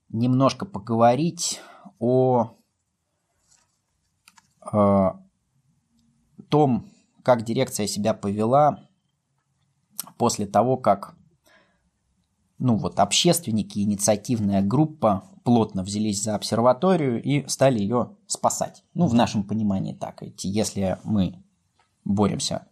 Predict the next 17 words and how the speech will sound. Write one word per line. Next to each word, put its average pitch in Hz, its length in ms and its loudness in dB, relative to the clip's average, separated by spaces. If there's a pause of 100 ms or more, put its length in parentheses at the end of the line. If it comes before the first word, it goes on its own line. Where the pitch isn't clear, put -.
(280)
за 98 240 2
наблюдение 117 520 2
обсерватории, 117 540 0
значит, 101 300 -4
надо 92 200 -4
бороться 101 420 0
против 98 340 -6
застройки, 151 720 0 (220)
как-то 120 280 -2
выстраивать 104 680 0
вот 101 160 -8
эту 101 160 -6
вот 101 140 -4
систему, 190 640 2
чтобы, 123 420 -2 (480)
э, 110 180 4
застройка, 139 840 2